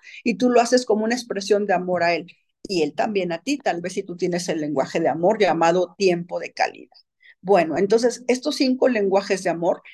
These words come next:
necesitamos identificar en el otro y en mí. ¿Cuál es el lenguaje de amor que yo tengo? ¿De qué forma me siento amada? Y eso es sencillo de alguna manera. Por ejemplo, tú analiza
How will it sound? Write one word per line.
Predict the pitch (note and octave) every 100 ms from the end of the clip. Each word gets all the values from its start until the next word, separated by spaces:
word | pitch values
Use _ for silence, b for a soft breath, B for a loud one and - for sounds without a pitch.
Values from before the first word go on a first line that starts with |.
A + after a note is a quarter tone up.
| B
necesitamos | G#3 A3 G#3 A3 G3+ A3 B3 C4
identificar | A3 F3+ F3 F#3+ F#3 F#3 G3 F#3+ F#3+ B -
en | F3 F3
el | D#3+
otro | G3+ B3+ C#4+ A4 - _ _ -
y | F3+
en | D#3+ E3
mí. | E3+ E3+ F3 _ _
¿Cuál | A#3+ A#3+ B3
es | B3+
el | G3
lenguaje | F3 F3 F#3+ G3
de | E3+
amor | D#3 E3+ -
que | E3
yo | E3+ E3+
tengo? | G#3+ B3 C4+ -
¿De | G#3 G#3
qué | C4+ C4
forma | - A#3+ A#3+ B3
me | A3 E3
siento | - G3 G3 F#3
amada? | F3 F3+ G3+ - B B -
Y |
eso | B3+ D4+
es | D4
sencillo | A#3+ A3+ C4+ B3 A3
de | G3+
alguna | G3 G#3 G#3
manera. | G3+ G#3 G#3+ G#3
Por | D#3+ F#3+
ejemplo, | A3 G#3+ C4+ - _ _ _ _ _
tú | C4 C4 -
analiza | G#3 G3+ F#3+ A3+ C#4+ - G#3+ -